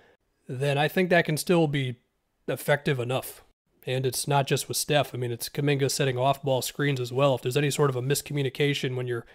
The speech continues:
trying to chase around all the Warriors shooters, and then you've also got the potential of Kuminga dunking on your head, like, that's, you know, that's scary. He's already a better shooter than Draymond. We'll see where it ends up with Kuminga, but, like, his scoring potential is real.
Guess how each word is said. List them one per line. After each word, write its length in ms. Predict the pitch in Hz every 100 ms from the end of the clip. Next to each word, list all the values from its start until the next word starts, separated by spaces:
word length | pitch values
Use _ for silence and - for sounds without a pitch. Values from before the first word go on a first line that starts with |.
| - -
trying 200 | 147 139
to 60 | 127
chase 320 | - 156 143
around 320 | 135 139 139
all 120 | 139
the 60 | 139
Warriors 460 | 131 143 139 123
shooters, 500 | 117 160 160 127 120 - _ _ _ _ _ _ _ -
and 160 | 135
then 160 | 147 160
you've 120 | 151
also 220 | 147 135
got 160 | 143 147
the 80 | 139
potential 380 | 127 160 143 147
of 100 | 135
Kuminga 400 | 135 151 143 127
dunking 280 | 147 143
on 120 | 139 131
your 120 | 113
head, 340 | - 156 123
like, 160 | 123 117
that's, 360 | 139 - - -
you 80 | 139
know, 80 | 117
that's 180 | 127 -
scary. 420 | - 139 139 - _ _
He's 160 | - 127
already 280 | 156 156 151
a 60 |
better 220 | 139 139 127
shooter 320 | - 151 143
than 160 | 139
Draymond. 680 | 139 135 139 135 135 131 127 -
We'll 100 | 139
see 220 | - 180
where 200 | 160 156
it 60 | 147
ends 200 | 135 135
up 120 | 139
with 140 | 156
Kuminga, 340 | - 160 156 156
but, 80 |
like, 120 | 143 139
his 120 | 147
scoring 360 | - 180 165
potential 420 | 139 147 139 131 120
is 160 | 107
real. 320 | 131 131 -